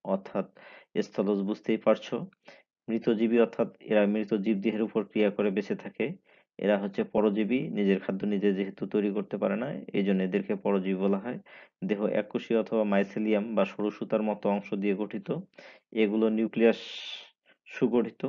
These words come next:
এবং এদের কোষ প্রাচীর কাইটিন বস্তু দিয়ে গঠিত। এদের খাদ্য গ্রহণ শোষণ পদ্ধতিতে ঘটে এবং ক্লোরোপ্লাস্ট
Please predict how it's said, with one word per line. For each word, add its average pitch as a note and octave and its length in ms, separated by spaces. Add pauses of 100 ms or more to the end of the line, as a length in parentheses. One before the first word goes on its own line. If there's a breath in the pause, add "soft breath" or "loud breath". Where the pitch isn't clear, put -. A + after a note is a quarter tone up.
(500 soft breath)
এবং G2 300
এদের G2+ 200
কোষ - 240
প্রাচীর G#2 420
কাইটিন G2+ 440
বস্তু G2+ 280 (140)
দিয়ে A2+ 160
গঠিত। A2+ 340 (680 soft breath)
এদের G2+ 280
খাদ্য G2+ 360
গ্রহণ G#2+ 280
শোষণ A#2+ 400
পদ্ধতিতে A2+ 520
ঘটে A#2+ 320 (440 soft breath)
এবং G2+ 240
ক্লোরোপ্লাস্ট A2 580